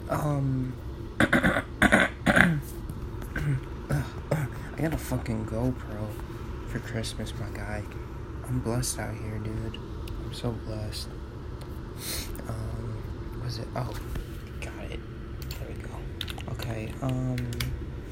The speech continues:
we got, um, some shit. Some shit, yeah, some shit. Um, yeah. But, uh, I'm gay,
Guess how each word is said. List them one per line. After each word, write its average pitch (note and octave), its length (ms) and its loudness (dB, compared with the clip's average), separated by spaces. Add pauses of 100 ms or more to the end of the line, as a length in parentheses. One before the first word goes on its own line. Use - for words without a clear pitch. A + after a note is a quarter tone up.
(2500)
we C3 220 4
got, B2+ 260 2 (300)
um, C3 580 4 (580)
some - 220 -2
shit. C3+ 400 0 (1120)
Some - 240 -4
shit, A#2 420 -4 (100)
yeah, A2 220 -2 (160)
some B2 220 0
shit. A2+ 360 -6 (220)
Um, A#2 500 -6 (800)
yeah. C3+ 380 -2 (1400)
But, - 160 -6
uh, - 300 -4 (640)
I'm A#2+ 100 -4
gay, A2+ 420 -2